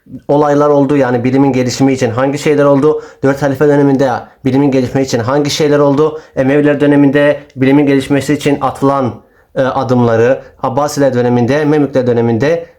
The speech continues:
olan bütün, e, gelişimi anlatmaya çalışacağız.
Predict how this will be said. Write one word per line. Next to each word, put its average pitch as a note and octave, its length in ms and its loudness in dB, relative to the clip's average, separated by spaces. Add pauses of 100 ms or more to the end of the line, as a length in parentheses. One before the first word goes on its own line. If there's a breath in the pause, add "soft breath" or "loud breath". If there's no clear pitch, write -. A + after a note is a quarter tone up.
(120)
olan C3 340 -2
bütün, C3 640 -2
e, B2 180 0
gelişimi C3 720 -2
anlatmaya C3 680 -2 (100)
çalışacağız. B2+ 720 -4